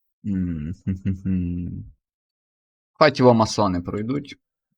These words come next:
Думаю, масони зарішають, щоб пройти. Ну, якось так на даний момент виглядає.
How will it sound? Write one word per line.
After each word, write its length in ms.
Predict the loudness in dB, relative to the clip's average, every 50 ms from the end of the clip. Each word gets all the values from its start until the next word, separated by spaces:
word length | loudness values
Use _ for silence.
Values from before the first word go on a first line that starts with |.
| _ -4
Думаю, 360 | -2 0 2 4 4 4 4
масони 400 | 2 2 4 4 6 6 6 6
зарішають, 600 | 4 6 4 4 4 4 2 2 2 2 -2 -6
щоб 180 | -12 -14 -14
пройти. 460 | -10 -8 -6 -6 -6 -8 -10 -10 -10 -12 _ _ _ _ _ _ _ _ _ _ _ _
Ну, 200 | -2 0 0 2
якось 340 | 2 2 2 2 0 0 2
так 280 | 2 2 2 2 -4 -14
на 280 | -10 -4 -2 0 4 6
даний 260 | 6 6 6 4 2
момент 320 | 2 2 2 0 0 0
виглядає. 640 | -2 -4 -2 0 0 0 0 0 0 -2 -2 -4